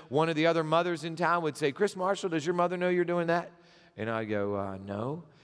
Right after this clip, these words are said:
A-, and she, they, she would say, "Well, then stop it."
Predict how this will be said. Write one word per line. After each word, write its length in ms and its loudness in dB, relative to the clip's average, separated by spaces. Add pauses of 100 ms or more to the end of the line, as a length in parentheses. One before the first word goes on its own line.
(180)
A-, 20 2
and 340 -2
she, 260 -2
they, 340 0 (100)
she 200 -4
would 100 -2
say, 140 0
"Well, 120 2
then 140 0
stop 400 2
it." 100 -8